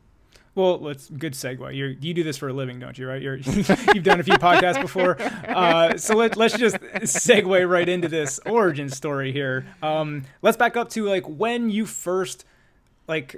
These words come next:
uh, you know, I always call it caught the coding bug. Like, when did you first type your first line of code, or what even made you think that this was something you wanted to do?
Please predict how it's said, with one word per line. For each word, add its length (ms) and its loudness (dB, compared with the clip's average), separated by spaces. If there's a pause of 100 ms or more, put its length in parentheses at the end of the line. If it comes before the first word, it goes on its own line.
uh, 60 -12
you 120 -10
know, 60 -4
I 80 0
always 160 -2
call 180 -2
it 80 -4
caught 260 -4
the 80 -6
coding 380 -6
bug. 240 -6
Like, 140 -8
when 100 0
did 100 -4
you 100 0
first 420 -2
type 200 -2
your 120 -4
first 240 -6
line 120 -4
of 100 -8
code, 260 -4
or 180 -2
what 180 2
even 220 0
made 200 0
you 260 -8
think 560 -4
that 120 -6
this 160 -4
was 120 -6
something 340 -6
you 80 -4
wanted 240 -6
to 80 -10
do? 300 -10